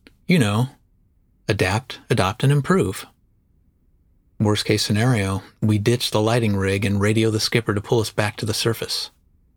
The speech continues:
"Yeah, maybe you're right. I'm bringing my phone to take pictures, you know, in case."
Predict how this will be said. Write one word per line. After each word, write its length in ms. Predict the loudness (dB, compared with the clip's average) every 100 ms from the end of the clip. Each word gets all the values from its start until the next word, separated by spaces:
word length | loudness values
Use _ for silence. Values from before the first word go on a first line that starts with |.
| _ _ _ _ _ _ 0
"Yeah, 600 | 2 4 2 2 2 0 _ _
maybe 240 | 2 4 4
you're 180 | 2 2
right. 380 | 0 -2 -4 _ _ _ _ _ _ 0
I'm 100 | 2
bringing 280 | 4 4 4
my 160 | 2
phone 280 | 0 2 2
to 60 | 0
take 260 | -2 -2
pictures, 580 | 0 0 0 -2 -4 -6 -4
you 140 | 0 0
know, 220 | 0 -6 -14 _ _ _ _ _
in 240 | -4 -4
case." 600 | -2 -2 -2 -4 -6 -8